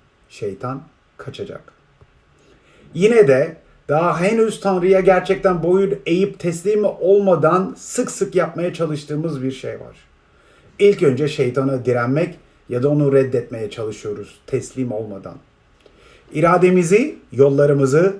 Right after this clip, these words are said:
ve isteklerimizi Tanrı'ya teslim etmediysek şeytana direnmek zordur. Şeytana direnmekte zorlanıyorsanız iradenizi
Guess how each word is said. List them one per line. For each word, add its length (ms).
ve 120
isteklerimizi 840
Tanrı'ya 400
teslim 400
etmediysek 720
şeytana 540
direnmek 460
zordur. 380
Şeytana 480
direnmekte 480
zorlanıyorsanız 1000
iradenizi 760